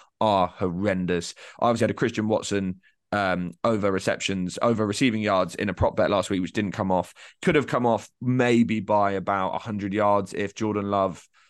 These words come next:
could complete throws that most N F L quarterbacks could.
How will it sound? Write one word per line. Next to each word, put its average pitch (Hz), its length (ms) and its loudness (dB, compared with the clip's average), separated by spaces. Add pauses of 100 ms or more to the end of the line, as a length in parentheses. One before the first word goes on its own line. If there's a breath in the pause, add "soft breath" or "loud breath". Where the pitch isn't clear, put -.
(160)
could 104 240 0
complete 101 400 -4
throws 98 500 0
that 90 120 -4
most 104 540 -2
N 110 80 0
F 101 120 -2
L 101 100 2
quarterbacks - 420 -2
could. 117 300 0